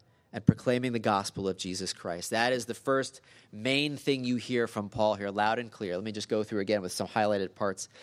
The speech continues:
He said, "I served the Lord with great humility and with tears, although I was severely tested by the plot, plots of the Jews. And you know that I have not hesitated to preach anything that would be helpful to you,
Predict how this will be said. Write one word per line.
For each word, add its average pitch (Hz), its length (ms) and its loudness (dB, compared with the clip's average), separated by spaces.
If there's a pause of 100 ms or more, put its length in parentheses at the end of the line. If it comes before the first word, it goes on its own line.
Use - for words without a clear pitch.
(180)
He - 80 -10
said, 117 160 2
"I 107 80 4
served 143 460 2
the 110 80 -6
Lord 92 300 -4
with 98 160 -18
great 117 220 0
humility 110 440 0
and 92 80 -8
with - 80 -14
tears, 104 420 -2
although 101 220 2
I - 20 2
was 95 140 0
severely 131 460 0
tested 107 440 -4
by 98 80 2
the 90 80 0
plot, - 640 -2
plots 104 240 0
of 95 60 -8
the 101 80 -6
Jews. 107 360 -4 (760)
And 120 80 -4
you 127 80 2
know 160 180 8
that 151 140 4
I 131 80 4
have 139 260 0
not 135 160 2
hesitated 131 680 0
to 110 80 -6
preach 131 340 0
anything 156 420 2
that 110 80 0
would 113 100 -2
be 117 100 0
helpful 127 400 2
to - 160 -6
you, 80 180 -10